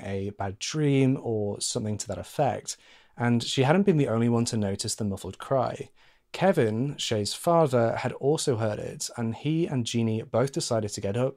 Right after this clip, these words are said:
at the same time and go check on their daughter, which was something that they had never done before together, at least not since Shay had been a child, since she was a baby.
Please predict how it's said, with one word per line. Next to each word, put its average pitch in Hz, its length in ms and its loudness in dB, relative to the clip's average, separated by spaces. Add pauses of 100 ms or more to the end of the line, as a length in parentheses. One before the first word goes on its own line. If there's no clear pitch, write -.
(120)
at 110 140 -4
the - 80 -12
same 92 280 -6
time 131 520 0 (320)
and 120 80 -6
go 127 120 2
check - 320 -4
on 113 80 0
their 101 120 0
daughter, 113 540 0
which - 220 -10
was 139 100 0
something 175 320 0
that 135 240 0 (300)
they 123 100 2
had 123 100 4
never 127 260 4
done 113 220 0
before 107 440 -2
together, 101 580 0 (280)
at 117 120 0
least 110 280 0
not 117 200 0
since 104 240 -4
Shay 107 220 0
had 104 120 -4
been 101 220 -2
a - 120 -10
child, 98 480 -2
since 101 300 -6 (160)
she - 140 -4
was 104 120 -2
a 101 60 -6
baby. 104 480 -2